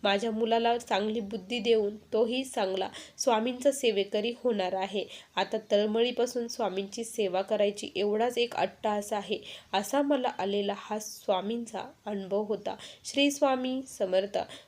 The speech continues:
बघा स्वामी भक्तांनो, खरंच अंतःकरणापासून तळमळ असेल, इच्छा असेल, स्वामी श-, ची सेवा करण्याची जर इच्छा असेल ना, तर स्वामी ती कशाही प्रकारे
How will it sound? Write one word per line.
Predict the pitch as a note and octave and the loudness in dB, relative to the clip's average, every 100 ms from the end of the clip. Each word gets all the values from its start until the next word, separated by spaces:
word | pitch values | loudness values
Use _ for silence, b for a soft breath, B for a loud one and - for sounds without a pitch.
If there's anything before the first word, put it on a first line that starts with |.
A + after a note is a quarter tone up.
| - | -2
बघा | A#3 B3+ | 0 2
स्वामी | C4 C4+ A#3 A3 | 0 2 2 2
भक्तांनो, | G#3+ A3 - G#3 G#3 G#3 | 0 -2 0 0 2 -2
खरंच | - C#4+ D4+ - | 2 2 2 0
अंतःकरणापासून | B3 C4 D4 C#4+ C4+ C#4 C#4 C#4 C4 B3 | 0 4 6 6 4 4 4 2 2 4
तळमळ | G#3+ G#3 A3+ | 4 4 2
असेल, | A3+ A#3 A3 | 2 2 -2
इच्छा | - A3 - - B3 | -2 -6 -6 0 2
असेल, | A#3 A3+ | 2 -2
स्वामी | G3 - A#3 A#3 | -4 -2 0 0
श-, | B3+ - - - _ _ _ _ | -2 -6 -10 -16 _ _ _ _
ची | - C4+ | -2 0
सेवा | C4+ - - A#3 A#3 | 0 -6 -4 2 4
करण्याची | C#4+ A#3+ A3+ A3 A3+ | 4 4 4 2 2
जर | A#3 | 4
इच्छा | G3+ G#3 - A#3+ | 4 0 -2 0
असेल | A#3+ B3+ | 0 0
ना, | A#3 G3 B B B - | 0 -2 B B B 2
तर | A#3+ | 2
स्वामी | B3+ C4 B3 B3+ | 6 4 4 0
ती | B3+ B3+ - | -2 -4 -2
कशाही | A3+ G#3+ C#4 D4 E4+ | 0 2 4 6 6
प्रकारे | E4+ D4 C4 B3+ | 4 4 4 4